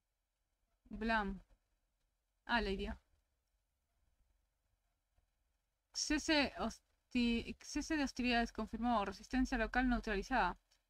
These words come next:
Podemos usar, eh, el arma. No. Solo deje herir a uno que tenía una situación como esta. Es la capitana de la nave, ¿estás seguro? Solo le rozó una bala en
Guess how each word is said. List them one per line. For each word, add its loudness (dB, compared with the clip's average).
Podemos 4
usar, 0
eh, -4
el -2
arma. -2
No. 2
Solo 2
deje 2
herir 0
a 4
uno 2
que -4
tenía 0
una 0
situación -6
como -6
esta. -8
Es -2
la 8
capitana 6
de 6
la 4
nave, 4
¿estás -6
seguro? 2
Solo 6
le 6
rozó 2
una 6
bala 6
en 0